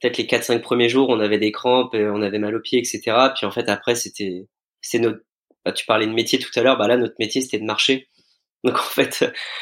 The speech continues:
on a pris cette habitude de, euh, ok, euh, se lever, euh, marcher, avancer, et puis, euh, évidemment réagir à ce qui se passait autour de nous, euh, soit parce qu'on avait faim, soit parce qu'on avait mal, soit parce qu'on avait froid, soit parce que les gens nous aidaient. Euh,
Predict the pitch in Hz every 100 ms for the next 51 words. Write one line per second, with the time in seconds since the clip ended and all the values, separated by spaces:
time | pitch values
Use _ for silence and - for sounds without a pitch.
0 | - - - - 123 117 - 139 127 127
1 | 120 117 - 151 123 131 123 107 104 104
2 | 107 120 131 110 104 95 - 117 107 117
3 | 127 131 110 104 101 - 127 131 123 101
4 | 104 - 127 131 110 - - 113 107 92
5 | 95 _ _ _ _ 104 104 107 110 110
6 | 104 104 123 110 98 - - 107 - 107
7 | 104 98 95 117 117 101 98 98 92 95
8 | - 98 98 - 104 98 95 87 87 104
9 | 101 92 104 - 104 101 101 107 - -
10 | 101 - 104 95 90 - 107 117 _ -
11 | - - - - 107 107 120 110 113 110
12 | 104 101 113 127 - _ _ _ _ -
13 | - - - - 110 101 98